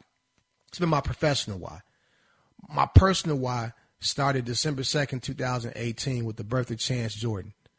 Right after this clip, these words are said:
And so the game, the book, and, and, and why I decided to write the book at the time and I did is because I crystallized my why, right? My, my, my why is to leave something for him. I'll try to make my mark on society, but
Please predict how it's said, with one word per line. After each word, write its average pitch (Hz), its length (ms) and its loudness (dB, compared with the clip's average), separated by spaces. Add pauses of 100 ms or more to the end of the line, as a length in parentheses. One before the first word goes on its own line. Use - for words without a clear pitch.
(640)
And 135 140 -2
so 139 300 4
the 120 120 -2
game, 123 400 2
the 107 100 -4
book, 127 380 4 (360)
and, 85 240 -12
and, 107 240 -12
and 107 160 -10
why 131 340 2
I 120 80 -10
decided 127 400 -8
to 110 100 -10
write 123 280 -2
the 117 60 -4
book 110 200 -6
at - 60 -10
the 101 60 -8
time 127 300 -2
and 110 160 -4
I 104 80 -6
did 127 280 -2
is 110 120 -4
because 127 480 -2 (680)
I - 200 -4
crystallized 147 680 4
my 120 140 0
why, 127 380 0 (260)
right? 156 340 -2
My, 117 320 -4
my, 120 260 0
my 120 200 0
why 151 440 2 (280)
is 131 320 -2
to 117 260 -4
leave 151 480 -4 (240)
something 147 560 -2 (140)
for - 200 -6
him. 113 360 0
I'll 156 260 4
try 170 180 0
to 156 80 -2
make 151 180 -2
my 147 140 -2
mark 135 280 0
on 120 80 -4
society, 117 580 -2
but 101 260 -8